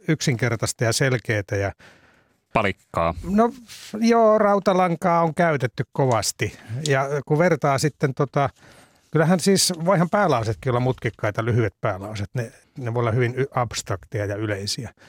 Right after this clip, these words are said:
Speaker 1: Mut jotenkin tämä, tuota, kun maailma ympärillämme näyttäytyy äärimmäisen vakavana, meidän on löydettävä sen rinnalle iloa. Muuten kuihdumme ja kyynistymme.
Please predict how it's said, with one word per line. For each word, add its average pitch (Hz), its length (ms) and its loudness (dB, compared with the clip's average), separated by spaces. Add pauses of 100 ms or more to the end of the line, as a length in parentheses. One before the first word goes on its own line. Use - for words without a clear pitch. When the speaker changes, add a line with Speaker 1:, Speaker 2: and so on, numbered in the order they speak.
(400)
Speaker 1:
Mut 117 80 -8
jotenkin 156 300 0
tämä, 151 340 2 (160)
tuota, 135 460 0
kun 156 140 2
maailma 151 420 2
ympärillämme 123 560 0
näyttäytyy 123 600 0
äärimmäisen 113 460 0
vakavana, 104 520 -2
meidän 131 280 2
on 120 80 0
löydettävä 117 460 0
sen 110 180 0
rinnalle 107 440 -2
iloa. 101 420 -2 (640)
Muuten 139 360 2
kuihdumme 107 440 2
ja 104 100 0
kyynistymme. 104 760 -4